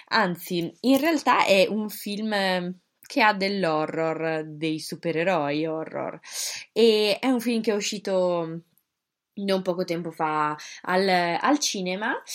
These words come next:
e che ha come protagonista niente po' po' di meno che Jared Leto. Non so se avete già capito di, di cosa stiamo parlando, però in realtà dovreste averlo intuito.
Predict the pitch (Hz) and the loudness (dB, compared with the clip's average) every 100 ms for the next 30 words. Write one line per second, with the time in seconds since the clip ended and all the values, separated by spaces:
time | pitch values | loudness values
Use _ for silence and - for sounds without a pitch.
0 | - - 254 320 208 - 180 175 175 170 | -10 -6 0 2 0 -2 -4 -4 -8 -6
1 | 202 247 160 151 - 196 202 208 226 220 | -4 -4 -4 -8 -6 -6 -4 -2 0 0
2 | 220 190 180 196 208 175 151 170 - 160 | -4 -4 -4 -4 -4 -6 -6 -6 -4 -4
3 | - 156 165 160 165 165 151 170 - 175 | -4 -2 -2 0 -2 -4 -2 -4 -2 -2
4 | 170 165 165 165 170 165 165 165 - - | 0 0 -2 -4 -2 0 0 -4 -14 -18
5 | - - 185 175 180 165 160 165 190 190 | -16 -8 -6 -6 -8 -8 -8 -2 -2 -2
6 | 185 185 170 156 156 151 151 147 143 143 | -10 -8 -8 -6 -4 -4 -2 -2 -4 -6
7 | 147 - 156 151 - 151 160 302 233 135 | -10 -8 -8 -8 -10 -10 -4 -4 -4 -6
8 | 139 156 165 180 160 - 165 156 185 220 | -8 -8 -4 -4 -4 -6 -8 -4 -2 -2
9 | 220 - 120 - - - - - - _ | -4 -6 -6 -8 -16 -18 -18 -18 -20 _
10 | 190 220 170 151 147 - 170 170 160 151 | -2 0 0 -2 -4 -2 0 0 -4 -4
11 | 160 156 160 160 233 196 143 - - | -4 -4 -6 -6 -4 -4 -6 -8 -10